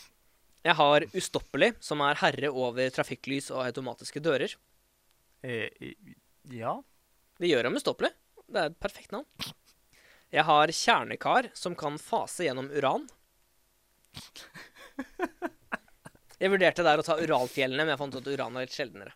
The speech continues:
Speaker 2: Ja. Ja, altså, hvis jeg kunne ha uran, <laughs> Uralfjellene, så blir det sånn veldig geografisk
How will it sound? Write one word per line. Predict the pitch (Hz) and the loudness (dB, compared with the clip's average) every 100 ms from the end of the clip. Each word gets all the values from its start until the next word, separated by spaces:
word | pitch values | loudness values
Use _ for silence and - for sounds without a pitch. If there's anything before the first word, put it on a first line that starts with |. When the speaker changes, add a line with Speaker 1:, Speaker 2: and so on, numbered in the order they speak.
| - | -10
Speaker 2:
Ja. | 147 151 _ _ _ _ _ _ _ _ _ _ | -6 -6 _ _ _ _ _ _ _ _ _ _
Ja, | 147 185 156 | -6 4 6
altså, | 165 180 156 | 6 4 2
hvis | 175 175 | -2 0
jeg | 165 - | 0 0
kunne | 160 143 | 0 2
ha | |
uran, | 147 135 127 139 147 - _ - - - | 4 4 4 0 -8 -18 _ -20 -18 -14
<laughs> | 190 - - - - 156 | -12 -10 -12 -10 -10 -6
Uralfjellene, | 120 120 131 120 131 165 | -2 -2 0 -2 0 -4
så | 151 | 0
blir | 151 | 0
det | |
sånn | 147 - 80 | 0 -4 -2
veldig | 151 139 107 127 127 | -2 0 -2 -4 -2
geografisk | 123 120 113 127 | -2 -2 -4 -6